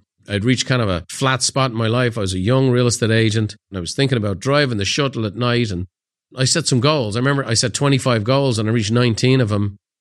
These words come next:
in thirty days. So obviously some of them were quick hitters,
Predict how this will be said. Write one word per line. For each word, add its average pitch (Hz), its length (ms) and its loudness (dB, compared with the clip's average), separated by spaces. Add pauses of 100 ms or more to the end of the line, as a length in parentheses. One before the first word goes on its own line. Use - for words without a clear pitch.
in 131 100 4
thirty 143 300 2
days. 104 480 -4 (260)
So - 120 -2
obviously 143 220 2
some 147 160 0
of 139 60 2
them 123 80 2
were 107 120 0
quick - 320 -2
hitters, 123 340 0